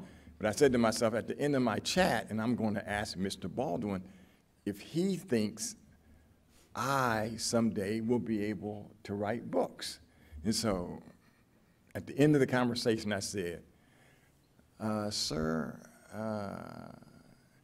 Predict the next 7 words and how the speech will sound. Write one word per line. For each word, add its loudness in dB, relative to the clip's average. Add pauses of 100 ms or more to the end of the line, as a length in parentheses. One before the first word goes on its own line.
(200)
may 2
I 0
ask -4
you 0
something?" -6 (1700)
You 0
know, -4